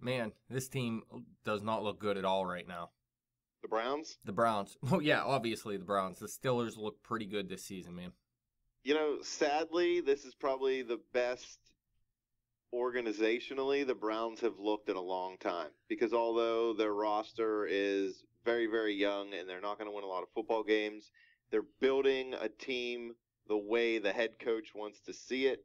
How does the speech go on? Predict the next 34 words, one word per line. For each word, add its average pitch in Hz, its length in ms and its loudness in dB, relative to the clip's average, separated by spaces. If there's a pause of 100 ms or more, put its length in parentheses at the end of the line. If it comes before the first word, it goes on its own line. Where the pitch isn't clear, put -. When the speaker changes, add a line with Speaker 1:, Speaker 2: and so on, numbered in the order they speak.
(600)
Speaker 2:
And 104 320 -2
if 110 220 0
he 135 220 -4
does 147 280 2
it 135 140 2
right, 98 380 -2 (200)
it'll 113 240 -2
work 104 300 -2
out, 101 380 0
and 101 160 -10
they 101 120 -2
should 104 320 -14
be, 101 300 -2
uh, 87 320 0 (260)
uh, 95 180 -4 (100)
you 123 100 -6
know, 98 220 -4 (100)
one 185 140 -2
of 143 80 2
the 117 60 2
good 113 220 2
teams. 95 360 -8
They're 107 80 -8
not 107 120 -2
gonna 95 120 -4
contend 92 420 -6
for 90 140 -4
a 82 40 -6
Super 104 260 -8
Bowl 87 160 -4
'cause 85 160 -10
they're 85 120 -2
the 80 60 -6
Browns. 98 480 -4